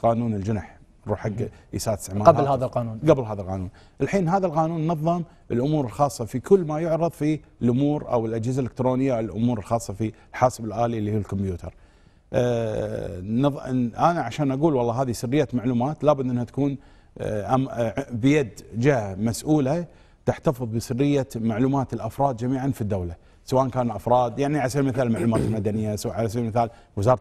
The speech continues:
Speaker 1: العدل، على سبيل المثال وزارة الداخلية. اليوم، اليوم مثلا خروج ودخول فرد،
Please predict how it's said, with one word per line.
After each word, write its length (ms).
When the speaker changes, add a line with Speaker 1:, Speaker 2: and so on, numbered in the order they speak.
Speaker 1:
العدل، 400
على 100
سبيل 140
المثال 180
وزارة 300
الداخلية. 640
اليوم، 400
اليوم 320
مثلا 380
خروج 320
ودخول 320
فرد، 260